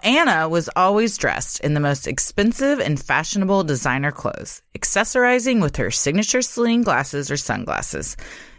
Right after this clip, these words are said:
Even if dressed down, she would be donned in expensive athleisure wear,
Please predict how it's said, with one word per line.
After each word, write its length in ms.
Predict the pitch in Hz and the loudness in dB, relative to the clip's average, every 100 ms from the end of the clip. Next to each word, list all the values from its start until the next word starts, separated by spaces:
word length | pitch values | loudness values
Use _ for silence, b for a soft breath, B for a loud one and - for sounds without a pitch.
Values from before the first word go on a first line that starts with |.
| B - | B -2
Even 240 | 226 294 294 | 0 2 0
if 100 | 277 | 2
dressed 340 | 262 254 - | 0 0 0
down, 460 | 156 147 69 - 151 - | 0 2 0 -8 -18 -12
she 160 | - | -2
would 220 | 151 147 | 0 0
be 80 | 131 | -2
donned 400 | 135 139 135 139 | -2 0 0 -2
in 140 | - 139 | -4 -4
expensive 640 | - - 185 185 208 196 - | -4 -2 -2 0 0 0 -2
athleisure 580 | 190 196 175 233 165 92 | -4 -2 -2 0 0 0
wear, 300 | 101 62 | -2 -4